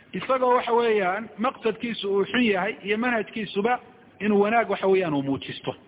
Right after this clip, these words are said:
Waxaa kaloo aayadda laga qaadanaya, "Man kaanat sawaabiquhu wa tasarufaatuhu tashhadu bikadibihi laa yuqbal tadaahuru bisalaax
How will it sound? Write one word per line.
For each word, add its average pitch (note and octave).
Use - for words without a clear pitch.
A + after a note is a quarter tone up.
Waxaa G#3+
kaloo C4
aayadda C#4
laga C4
qaadanaya, B3+
"Man C4+
kaanat C4+
sawaabiquhu A3+
wa G3+
tasarufaatuhu G#3+
tashhadu G#3+
bikadibihi G3+
laa A#3
yuqbal A3
tadaahuru G#3+
bisalaax F#3